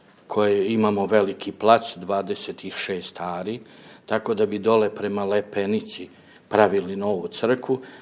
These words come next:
da bi ujedno bio susret pravoslavne i katoličke crkve, jer je preko stara crkva, tako da bi to bio jedan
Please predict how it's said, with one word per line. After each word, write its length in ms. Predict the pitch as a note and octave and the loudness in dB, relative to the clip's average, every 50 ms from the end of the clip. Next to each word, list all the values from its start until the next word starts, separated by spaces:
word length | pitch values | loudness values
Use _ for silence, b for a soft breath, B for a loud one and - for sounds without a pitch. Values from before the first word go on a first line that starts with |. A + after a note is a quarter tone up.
| B - | B 0
da 120 | - G#2+ G#2 | 2 4 4
bi 100 | F#2 G#2+ | 6 6
ujedno 420 | G#2+ A#2 A2+ G#2+ G#2 G2 G2+ G#2 | 6 6 8 8 6 6 4 0
bio 340 | G2+ G2 A2 G#2+ G#2 G2 F#2 | -2 -2 0 0 0 0 -2
susret 760 | - - - - A2 G#2 - - - A#2 A2 A2 - - B B B B B B B B B - | -2 -4 -4 -2 -4 -4 -4 -4 -2 0 0 0 -2 -4 B B B B B B B B B -2
pravoslavne 920 | G#2+ G#2 G#2+ G#2+ G#2 G2+ - - - G2+ G2+ F#2+ F#2 G2 G2+ G2 G2 F#2+ - | 2 4 4 4 4 2 -2 -4 -4 -2 -2 -2 -4 -4 -6 -6 -6 -8 -8
i 100 | - G#2+ | -10 -10
katoličke 680 | - - - G#2 G2+ - - G2 F2+ F#2+ F#2 - - G2 | -4 0 2 2 2 2 -2 -2 -2 -2 -4 -6 -8 -8
crkve, 380 | - - - G#2 F2 - - F2+ | -4 -2 -4 -4 -4 -6 -8 -6
jer 80 | F#2 | -6
je 80 | F2+ F2+ | -6 -8
preko 440 | - - G#2 F#2 E2+ - - - E2 B B B B B B | -6 -4 -4 -4 -4 -6 -10 -12 -12 B B B B B B
stara 460 | - - - - A2 G#2+ G#2 G2 G#2 | -10 0 4 6 6 6 6 4 0
crkva, 480 | G2+ - - - G#2 G#2+ G#2+ - - G2+ | -4 -4 -4 -2 -2 -2 -4 -4 -8 -8
tako 360 | F#2 - - F2+ - - F2 | -8 -10 -12 -14 -12 -10 -8
da 120 | E2+ F#2 F2+ | -8 -8 -8
bi 180 | F2+ F2+ F2 B B B B B B B | -8 -10 -12 B B B B B B B
to 160 | - G#2 G2+ F#2 | -4 -2 -2 0
bio 380 | F2+ G#2+ G#2 G2 G2 G2 F2 F2 - - - | 0 0 0 0 0 0 -2 -6 -10 -12 -8
jedan 460 | G2 G2+ G#2 F#2+ F#2+ G2 F#2 F#2 F#2 | -4 -4 -4 -4 -4 -6 -6 -6 -8